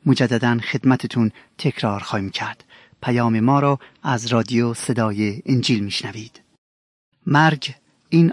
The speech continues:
آخرین و قوی‌ترین اسلحه اهرمنی به سراغ همه آمده و خواهد آمد.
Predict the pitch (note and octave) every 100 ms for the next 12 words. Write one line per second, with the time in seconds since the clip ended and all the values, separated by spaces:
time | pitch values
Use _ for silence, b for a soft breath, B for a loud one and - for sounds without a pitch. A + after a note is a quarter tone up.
0 | - E3 D3+ - D3 E3 D3 b b -
1 | C#3 - C#3+ D3 C3+ D3 C#3 C#3 - -
2 | C#3+ D3+ D#3 - C3 C#3 B2+ B2+ C#3+ C3
3 | b b _ D3 - C#3 C#3 C3 A#2+ B2+
4 | C3 B2+ - C#3 A#2+ A#2 B2+ B2 A#2+ A#2+
5 | A#2 - C3+ A2 A2 G#2+ G#2+ -